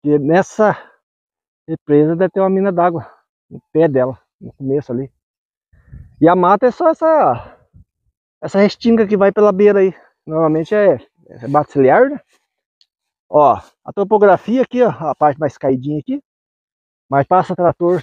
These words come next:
tranquilamente. Pra quem quer trabalhar de repente com lavoura, dá muito certo. Vamos subir aqui, parece que eu tô vendo sinal de mais água aqui.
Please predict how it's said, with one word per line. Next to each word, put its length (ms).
tranquilamente. 760
Pra 120
quem 160
quer 380
trabalhar 300
de 80
repente 260
com 100
lavoura, 480
dá 140
muito 200
certo. 300
Vamos 140
subir 220
aqui, 260
parece 220
que 60
eu 80
tô 120
vendo 180
sinal 800
de 100
mais 220
água 260
aqui. 140